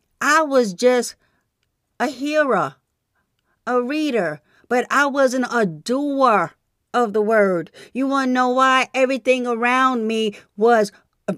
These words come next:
apparently, it, it is apparent, the cares of my lives, of, of my lives,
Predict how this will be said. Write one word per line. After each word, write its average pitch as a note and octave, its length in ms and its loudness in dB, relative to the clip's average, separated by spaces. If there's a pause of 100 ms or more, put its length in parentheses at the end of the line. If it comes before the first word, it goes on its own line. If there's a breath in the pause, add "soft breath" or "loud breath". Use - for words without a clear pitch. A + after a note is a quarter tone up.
apparently, A#3+ 1160 2 (300)
it, A#3+ 240 0
it C4 160 6
is C4 140 2
apparent, A3+ 760 -2 (640)
the G3+ 300 2
cares C#4 480 2
of A#3+ 180 -2
my B3 240 2
lives, A#3+ 760 2 (520)
of, F#3 180 -2
of E3+ 140 -6
my F3+ 160 0
lives, D#3+ 500 0